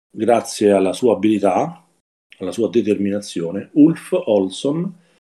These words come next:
ha visto una scena completamente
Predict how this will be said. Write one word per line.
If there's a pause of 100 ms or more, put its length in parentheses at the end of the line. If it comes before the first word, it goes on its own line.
(260)
ha
visto
una
scena (1000)
completamente